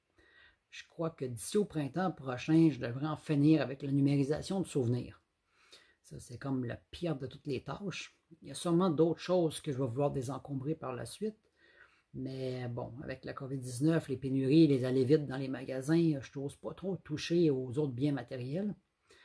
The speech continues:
Tandis que les souvenirs, c'est juste un boulet qui traîne dans mon garde-robe, que j'ai peur de regretter, puis que je les garde,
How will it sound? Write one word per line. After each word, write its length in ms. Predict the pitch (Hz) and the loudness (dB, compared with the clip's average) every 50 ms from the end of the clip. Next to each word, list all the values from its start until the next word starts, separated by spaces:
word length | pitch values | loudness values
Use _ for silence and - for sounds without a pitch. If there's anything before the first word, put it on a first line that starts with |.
| - _ _ _ _ _ - | -20 _ _ _ _ _ -10
Tandis 460 | 131 123 123 113 113 135 - - - - | -8 -6 -6 -4 -4 -6 -6 -8 -8 -6
que 80 | 139 | -6
les 260 | 131 127 127 123 131 127 | -4 -4 -2 -2 -2 -4
souvenirs, 480 | - - 131 113 127 147 170 170 143 | -4 -4 -4 2 6 6 8 8 6
c'est 140 | - - 120 | 4 2 0
juste 240 | 123 143 - - 160 | 0 0 0 2 4
un 80 | 143 | 4
boulet 400 | 131 113 120 127 127 135 147 147 | 4 4 2 2 2 2 0 0
qui 100 | - - | -2 -8
traîne 240 | - - 143 139 147 | -10 -4 -2 0 0
dans 80 | 156 139 | 2 0
mon 160 | 123 120 123 | 0 -2 -4
garde-robe, 800 | 127 127 131 135 131 127 131 143 170 175 165 139 120 117 117 - | -4 -4 -2 -2 -2 -2 -2 -2 -2 -2 -4 -6 -10 -12 -12 -10
que 120 | - 127 | -8 -4
j'ai 140 | 131 135 131 | -2 -2 0
peur 260 | - 156 156 151 147 | 2 2 2 2 2
de 60 | 135 | 0
regretter, 720 | 131 120 117 120 131 123 127 120 - - 175 185 165 - _ | -2 -4 -6 -6 -4 -4 -4 -4 -4 -2 -2 -2 -4 -6 _
puis 140 | _ _ _ - | _ _ _ -14
que 300 | 123 120 113 113 110 110 113 - _ _ _ _ _ _ _ _ _ _ - | -10 -8 -8 -6 -8 -8 -10 -14 _ _ _ _ _ _ _ _ _ _ -10
je 120 | - 143 | -6 -2
les 140 | 135 131 123 | -2 0 2
garde, 320 | 120 151 151 151 143 - | 2 2 2 2 0 -4